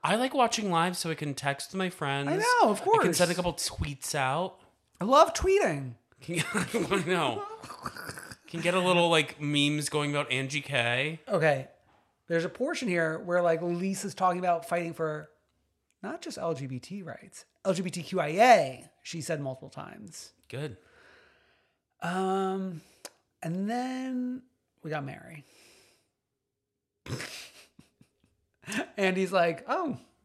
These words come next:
Speaker 2: it's good to see ya." <laughs>
Speaker 1: Also, just, like, it's very interesting because Mary did break the rule, right?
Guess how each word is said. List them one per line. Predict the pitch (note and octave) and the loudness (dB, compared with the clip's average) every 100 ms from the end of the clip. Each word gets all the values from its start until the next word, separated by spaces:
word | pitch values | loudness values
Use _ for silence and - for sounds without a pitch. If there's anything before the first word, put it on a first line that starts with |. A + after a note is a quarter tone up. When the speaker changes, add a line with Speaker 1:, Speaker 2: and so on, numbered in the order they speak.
| _ | _
Speaker 2:
it's | - | -14
good | A#3 | -12
to | G#3+ | -10
see | - D4 | -8 -6
ya." | A3+ - - | -6 -8 -8
<laughs> | E4 - F4+ G4 G#4 - C4 C4 A#3+ D4+ - E4 C4 - - - B3 - | -8 -4 -6 0 0 2 2 2 0 -4 -4 -4 -4 -4 -10 -4 -4 0
Speaker 1:
Also, | - - F4 G4+ | 0 2 2 2
just, | A3+ F#4 | 4 2
like, | G#3+ E3+ - | 2 0 -4
it's | C#3+ - C#3+ | -6 -4 -4
very | C3+ B2+ C#3 B2 | -2 0 0 0
interesting | A2+ - - C#3 C3+ | -4 -6 -4 -4 -4
because | B2 C3 | -6 -6
Mary | A#2+ A#2 A2+ A#2+ C#3+ | -2 0 0 0 -2
did | C3 A#2 A2 | -2 -6 -8
break | A#2 A2 G2 - | -6 -4 -4 -6
the | G#2+ | -10
rule, | G2 G2 D#2 D2 - | -8 -6 -8 -10 -14
right? | G2 G2 G#2 | -10 -8 -8